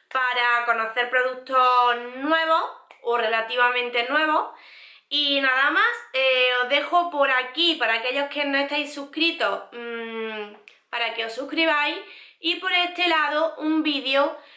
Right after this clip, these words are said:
mm, recomendado, por si aún no lo habéis visto, pues que lo veáis. Y nada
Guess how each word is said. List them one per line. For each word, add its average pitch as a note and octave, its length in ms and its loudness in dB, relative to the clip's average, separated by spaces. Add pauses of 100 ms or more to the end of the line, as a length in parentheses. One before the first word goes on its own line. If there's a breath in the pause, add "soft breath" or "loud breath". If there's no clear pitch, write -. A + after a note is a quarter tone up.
(400 loud breath)
mm, C4 500 -6
recomendado, C#4+ 920 0
por D#4+ 180 0
si E4+ 340 -4
aún C#4+ 320 0
no C#4+ 100 2
lo C#4+ 60 2
habéis D4 320 0
visto, D#4 380 -4
pues - 160 -2
que C4 120 -8
lo A#3+ 120 2
veáis. A3 320 0 (180)
Y C#4+ 100 -6
nada C#4 220 2